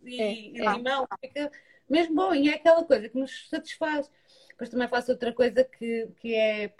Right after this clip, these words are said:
Speaker 1: os bombons de manteiga de amendoim, que é
Speaker 2: Isso.
Speaker 1: chocolate negro, o mais negro possível, noventa por cento de cacau, em forminhas pequeninas com,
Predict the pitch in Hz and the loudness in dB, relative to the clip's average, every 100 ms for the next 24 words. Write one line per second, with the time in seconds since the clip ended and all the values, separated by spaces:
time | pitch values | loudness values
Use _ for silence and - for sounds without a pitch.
0 | 202 220 220 202 233 226 233 226 185 226 | -6 -4 0 0 2 0 0 -4 -6 -2
1 | 226 226 220 220 233 233 233 233 226 226 | -2 -2 -4 -4 -2 -2 -2 -2 -4 -4
2 | 240 220 196 247 240 226 202 - 240 233 | -4 -6 -4 2 4 4 2 6 8 8
3 | 214 _ _ _ _ _ - - - 262 | 4 _ _ _ _ _ -20 -20 0 2
4 | 262 254 247 247 262 285 285 294 262 247 | 2 -2 -8 -4 -4 -6 -12 -10 -8 -6
5 | 254 240 262 254 240 _ - 269 254 254 | -6 -4 -4 -4 -10 _ -8 -4 -2 -4
6 | 247 240 254 254 262 254 - 262 247 226 | -6 2 4 4 0 -2 2 2 2 -8
7 | 196 - 254 - 254 277 302 - _ _ | -4 -4 -2 -4 -2 -4 -8 -16 _ _
8 | _ - 277 269 294 277 302 285 285 - | _ -8 -6 -6 -6 -4 -2 -2 -6 -10
9 | _ 285 285 294 269 285 - - 277 277 | _ -6 -2 -2 -4 -6 -8 -6 -4 -4
10 | 269 269 262 254 | -4 -4 -4 -6